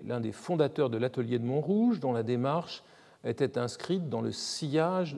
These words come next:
du Team ten, donc la critique interne du mouvement moderne, et dont l'œuvre collective, celle de l'atelier de Montrouge, est une expression, comme l'œuvre de l'A U A,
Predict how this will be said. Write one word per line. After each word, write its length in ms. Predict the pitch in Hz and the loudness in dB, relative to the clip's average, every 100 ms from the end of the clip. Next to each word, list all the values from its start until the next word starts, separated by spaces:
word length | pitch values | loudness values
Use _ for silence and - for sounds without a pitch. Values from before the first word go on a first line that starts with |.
| - | -6
du 160 | 117 | -6
Team 360 | 107 - 170 160 | -4 -2 0 0
ten, 480 | - 131 113 107 101 - - - - - | 2 2 2 -2 -8 -14 -20 -20 -10 0
donc 300 | 113 107 - | 0 0 -2
la 120 | 101 | -6
critique 460 | - 160 139 180 160 | -2 -4 -2 0 0
interne 420 | - 156 156 156 | 0 2 2 2
du 120 | 117 | 0
mouvement 280 | 120 123 135 | 0 0 2
moderne, 400 | 123 107 104 104 | 2 0 -2 0
et 60 | |
dont 160 | 113 151 | 4 6
l'œuvre 280 | 156 151 - | 8 8 6
collective, 800 | 139 120 - - 180 220 165 110 - - - | 4 4 0 -4 0 2 0 -2 -6 -20 -18
celle 240 | - 147 120 | -2 0 2
de 80 | 117 | 4
l'atelier 400 | 151 156 139 123 | 4 4 2 2
de 40 | |
Montrouge, 460 | 117 110 151 202 165 | 2 2 2 2 2
est 180 | 110 | -2
une 100 | 131 | 0
expression, 720 | 135 - 127 117 - 185 180 160 - - | -2 0 -2 -2 0 0 0 -4 -8 0
comme 380 | 160 156 135 - | 2 2 -2 0
l'œuvre 240 | 131 117 | 2 2
de 80 | 110 | 0
l'A 160 | 107 123 | 2 2
U 180 | 147 160 | 4 4
A, 220 | 220 | 4